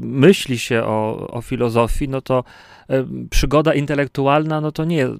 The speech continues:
to nie jest pierwsze skojarzenie, e, z filozofią.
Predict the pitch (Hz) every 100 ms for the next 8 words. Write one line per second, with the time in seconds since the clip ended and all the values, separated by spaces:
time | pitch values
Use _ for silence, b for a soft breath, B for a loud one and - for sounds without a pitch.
0 | 139 160 147 - 135 - - - 131 120
1 | 117 101 90 - - - 113 107 101 -
2 | 127 117 107 101 - 113